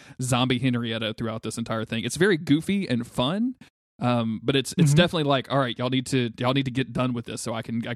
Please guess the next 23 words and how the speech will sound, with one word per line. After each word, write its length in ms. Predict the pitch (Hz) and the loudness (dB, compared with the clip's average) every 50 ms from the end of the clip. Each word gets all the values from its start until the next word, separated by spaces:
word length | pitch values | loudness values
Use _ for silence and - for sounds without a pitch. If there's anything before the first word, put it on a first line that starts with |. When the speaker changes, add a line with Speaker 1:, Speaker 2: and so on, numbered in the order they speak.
| - _ - | -10 _ -6
Speaker 1:
y'all 160 | 135 120 120 | -6 -4 -4
could 120 | - 143 | -4 -2
do 140 | 131 139 127 - | -2 -2 -2 0
anything 420 | - 143 143 143 135 - 135 127 127 - | 0 2 2 0 0 0 0 -2 -2 -2
else." 480 | 113 110 - - - - - 170 - - _ | -6 -8 -8 -6 -4 -2 -2 -4 -4 -8 _
<laughs> 40 | _ _ _ - - _ _ _ _ _ _ _ _ _ _ _ _ _ 185 | _ _ _ -20 -20 _ _ _ _ _ _ _ _ _ _ _ _ _ 4
Speaker 2:
Yes. 480 | 165 165 151 113 - - - - - - - | 4 4 4 4 0 -2 -2 -4 -6 -6 -2
It, 360 | - 175 175 180 165 175 - | 0 0 0 0 -2 -6 -6
six 360 | - - - 285 - - - - | -2 0 2 2 0 0 -4 -4
issues 340 | 208 208 180 - 226 196 170 | -2 -2 0 2 2 2 2
is 100 | 170 147 | 0 0
too 140 | - - 170 | 0 0 0
long 240 | 151 139 143 147 143 | 0 2 0 0 -2
for 100 | 160 151 | -2 -4
an 60 | 135 131 | -4 -4
arc. 260 | 127 160 - - - _ _ _ _ _ _ _ _ _ _ _ _ _ _ _ _ | -6 -8 -12 -14 -20 _ _ _ _ _ _ _ _ _ _ _ _ _ _ _ _
That 80 | 170 170 | 4 4
was 120 | 170 170 | 6 6
the 80 | 165 156 | 4 2
style 300 | - - 147 139 143 156 | 2 0 0 0 0 0
at 100 | 160 - | 0 0
the 60 | 170 | 0
time. 340 | - 175 170 175 190 185 | 0 0 0 0 0 -2